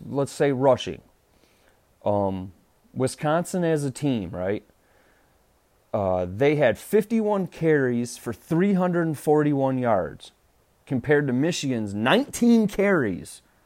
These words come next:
for forty-seven yards. Forty-seven yards. Charbonnet actually led the way with twenty-one yards, followed by Milton. <sighs> Guys,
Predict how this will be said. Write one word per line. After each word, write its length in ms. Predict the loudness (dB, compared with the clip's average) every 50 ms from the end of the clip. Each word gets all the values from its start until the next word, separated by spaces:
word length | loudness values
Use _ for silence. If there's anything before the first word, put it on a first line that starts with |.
| _ _ _ _
for 160 | -6 -6 -6
forty-seven 1500 | -6 -8 -4 -2 0 2 2 0 0 -2 -4 -6 -8 -10 -12 -16 -18 -14 -8 -6 -4 -4 -4 -4 -6 -6 -6 -8 -10 -12 -16 _ _
yards. 640 | -10 -8 -6 -4 -4 -4 -6 -8 -12 -14 -18 -20 -20 _ _ _ _ _ _ _ _ _ _ _ _ _ _ _ _
Forty-seven 720 | -2 0 2 2 2 2 0 -2 0 0 0 0 0 -2 -2
yards. 420 | -4 -4 -4 -6 -8 -12 -16 -20 _ _ -20 _ _ _
Charbonnet 840 | -6 6 10 12 12 12 10 6 4 6 4 4 4 2 0 -2 -6 _ _ _ _ _ _ 6
actually 560 | 8 8 8 8 6 2 4 4 6 6 6
led 320 | 6 8 10 10 10 8 6
the 80 | 4
way 240 | 6 8 8 8 8
with 160 | 6 4 2
twenty-one 640 | 0 0 2 2 4 4 4 4 4 2 2 2 4
yards, 500 | 6 6 8 8 6 4 2 0 -6 -14 -20
followed 400 | 4 10 12 12 12 12 12 10
by 180 | 10 10 10
Milton. 520 | 10 12 12 12 12 12 12 8 4 4 4 -2 -10 _ _ _ _ _ _ _ _ _ _ _ _ _ _ _ _ _ _ _ _ _ _ _ _ _ _ _ _ -10
<sighs> 60 | -10 -10 -12 -18 -20 _ -20 _ _ -6 -2
Guys, 420 | 0 2 4 4 4 2 2 0